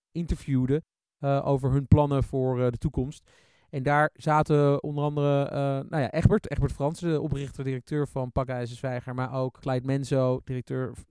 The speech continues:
toenmalig van het A F K, de Amsterdamse Fonds voor de Kunsten, en, eh, Els van der Plas, eh, directeur van de Nationale Opera, eh, en Ballet, eh, bij. Dus dat, dat,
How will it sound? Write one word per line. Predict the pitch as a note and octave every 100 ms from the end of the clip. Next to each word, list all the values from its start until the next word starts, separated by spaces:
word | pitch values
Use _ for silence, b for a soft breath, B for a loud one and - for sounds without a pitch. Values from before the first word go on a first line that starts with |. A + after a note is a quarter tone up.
| _
toenmalig | D#3+ C#3+ C3 B2+ -
van | -
het | B2 -
A | B2+
F | A#2+
K, | - D3 D3 D#3+
de | C3+
Amsterdamse | C3 - B2+ -
Fonds | C3 B2
voor | B2
de | -
Kunsten, | C#3+ C3+ C3 C3 _ _ _
en, | C3+ C3
eh, | B2+ B2
Els | B2+ C3
van | C#3
der | A#2+
Plas, | C#3 C#3 - -
eh, | C3 B2+ B2+ B2
directeur | B2 A#2+ B2 C3 -
van | B2
de | A#2+ A#2+
Nationale | B2 B2 B2+ A#2+
Opera, | C3 C3 B2+ A#2 A#2 b b b -
eh, | C3 B2
en | A#2
Ballet, | A#2+ C3 -
eh, | A#2+ A2+
bij. | G#2+ G2+ D#3+ B B B
Dus | D3+ C#3 - _ _
dat, | D3 E3 -
dat, | G3 F3+